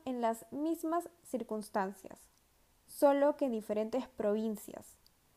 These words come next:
dando lugar y apoyando a que la violencia de género se puede dar en cualquier parte del mundo, más allá de la cultura o creencias,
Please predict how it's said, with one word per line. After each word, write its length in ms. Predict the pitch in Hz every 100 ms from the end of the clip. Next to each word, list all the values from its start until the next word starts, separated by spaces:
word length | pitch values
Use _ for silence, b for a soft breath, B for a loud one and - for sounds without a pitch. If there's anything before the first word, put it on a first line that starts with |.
| _ _ _ _ -
dando 440 | 214 254 262 285
lugar 500 | 269 220 208 202 - - _ _
y 140 | 262 233
apoyando 880 | 208 208 214 233 233 208 202 262 _ _ _ _
a 180 | 240 233
que 140 | 240 226
la 160 | 226
violencia 640 | 226 233 247 285 - 311 302
de 160 | 202
género 680 | - 233 220 208 208 220 - _
se 300 | - - 240
puede 320 | 240 294 311 285
dar 320 | 262 262 -
en 140 | 247
cualquier 560 | 226 220 226 - 285 302
parte 480 | - 269 262 262 277
del 180 | 226 202
mundo, 460 | 208 202 190 - - _ _ _ _ _ _ _ _ _ _
más 280 | 240 269 269
allá 460 | 302 269 240 - -
de 140 | 233
la 140 | 208 208
cultura 640 | 214 208 254 240 233 - - -
o 160 | 226
creencias, 840 | 220 214 220 220 - 202 226 -